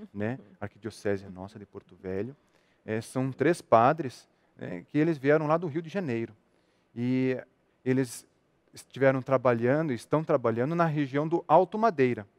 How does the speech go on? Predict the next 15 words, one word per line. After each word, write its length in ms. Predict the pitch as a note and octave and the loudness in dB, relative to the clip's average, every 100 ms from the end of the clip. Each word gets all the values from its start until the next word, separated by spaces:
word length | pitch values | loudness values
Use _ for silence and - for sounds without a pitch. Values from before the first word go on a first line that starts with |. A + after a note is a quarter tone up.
| _ _ _ _ | _ _ _ _
Então 160 | C3 | -2
tem 420 | A#2 - C3+ B2 A#2+ - | 0 0 0 0 -6 -2
Porto 240 | D#3+ - | -2 -2
Velho, 480 | F3 D3 D#3 F#3+ G3 _ - | 4 8 8 6 -2 _ 4
para 220 | F3+ D#3+ | 4 4
cima 500 | - - G3 D#3 A2 - | 0 -6 -4 -4 -6 -10
do 120 | A#2+ | -14
Rio 140 | A#2 | -12
Madeira, 360 | D3+ D3+ F3 F#3 | -10 -4 -4 -4
Alto 300 | A2+ A#2 - | -6 -8 -8
Madeira. 380 | C#3 G#2+ G#2 - | -14 -14 -18 -6
Para 200 | E3 F3 | 0 2
baixo, 400 | C3 A#2+ C3 - _ _ _ | 2 0 -2 -8 _ _ _
Baixo 340 | A2+ A2+ - | -6 -6 -10
Madeira. 300 | C3 G#2+ G#2 | -16 -16 -20